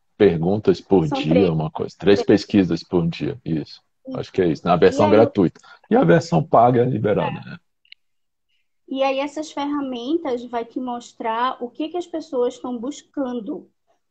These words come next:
Speaker 2: qual tipo. Então, vai
Speaker 1: Relacionado às
Speaker 2: dizer
Speaker 1: palavras-chave que tem vínculo com o, o, o assunto, né?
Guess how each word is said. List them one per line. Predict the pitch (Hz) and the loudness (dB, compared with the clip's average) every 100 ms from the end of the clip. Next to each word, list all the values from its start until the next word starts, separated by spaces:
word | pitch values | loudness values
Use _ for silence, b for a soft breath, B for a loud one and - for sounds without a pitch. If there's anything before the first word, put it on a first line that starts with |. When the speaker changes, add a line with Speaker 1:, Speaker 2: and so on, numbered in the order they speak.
| _ | _
Speaker 2:
qual | 240 233 | -2 -2
tipo. | 240 _ 262 262 | -4 _ -8 -8
Então, | - | -2
vai | 214 | 2
Speaker 1:
Relacionado | 107 123 - 139 110 104 127 | 4 4 4 4 6 6 8
às | 139 | 6
Speaker 2:
dizer | 147 | 4
Speaker 1:
palavras-chave | 143 123 120 135 131 - 107 107 135 - _ | 4 6 6 6 2 6 6 6 2 -8 _
que | 139 | -4
tem | 127 117 120 135 131 95 | 2 2 2 0 -2 -4
vínculo | 85 107 123 - 180 180 | 0 0 0 2 0 0
com | - 123 127 | 0 2 2
o, | 190 226 92 85 - | 0 0 2 0 0
o, | 127 120 98 | 0 2 2
o | - | 4
assunto, | 104 - - 123 196 175 | 2 2 0 2 4 2
né? | 104 104 131 | 0 0 -2